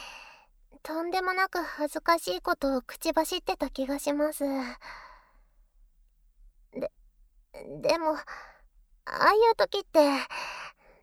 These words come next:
誰でもきっとなんか興奮しちゃって、普段言わないようなこと言っちゃうものですよね。わ、私、普段はあんな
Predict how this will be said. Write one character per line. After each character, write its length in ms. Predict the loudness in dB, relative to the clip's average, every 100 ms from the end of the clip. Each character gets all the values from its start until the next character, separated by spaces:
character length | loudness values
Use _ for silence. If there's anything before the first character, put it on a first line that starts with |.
| -10 -4
誰 240 | 0 2 0
で 100 | 0
も 200 | -4 -6
き 140 | -6
っ 40 |
と 140 | -2 0
な 140 | 2
ん 40 | 0
か 160 | -2
興 220 | -6 -4 -2
奮 220 | -2 -4
し 60 |
ち 120 | -2 -4
ゃ 20 |
っ 20 |
て、 220 | 2 2 0 -6 -14 -18 -20 _ -2
普 180 | 6 10 10
段 260 | 8 2
言 100 | 6
わ 100 | 8
な 140 | 8 8
い 80 |
よ 80 | 8
う 40 | 6
な 120 | 4
こ 140 | 2
と 200 | 0 0
言 200 | 0 -2
っ 40 | -2
ち 80 | 6
ゃ 80 | 8
う 60 | 12
も 80 |
の 180 | 12 12 12
で 40 |
す 100 | 12
よ 140 | 6 6
ね。 260 | 8 8 4 -6 -10 -14 -20 _ -20 -20 _ _ _ _ _
わ、 140 | 2 2 _ _ _ -16
私、 540 | 4 6 12 12 12 10 4 -6 -8 -12 -18 2
普 200 | 12 12 12
段 80 | 12
は 180 | 12 10
あ 80 |
ん 0 |
な 60 | 10